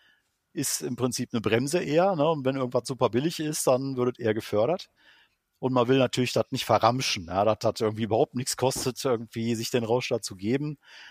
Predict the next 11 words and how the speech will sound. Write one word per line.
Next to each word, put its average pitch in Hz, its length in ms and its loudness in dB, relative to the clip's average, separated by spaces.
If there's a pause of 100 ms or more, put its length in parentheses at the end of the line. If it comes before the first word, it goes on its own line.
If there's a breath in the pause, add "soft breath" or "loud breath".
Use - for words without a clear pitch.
sondern 117 220 2
man 110 120 4
will 113 80 4
das 110 140 2
ein 117 60 -4
bisschen 117 220 -2
bremsen, 107 400 -2
auch 98 200 -12
über 98 120 -10
die 107 100 -6
Steuern. 151 500 0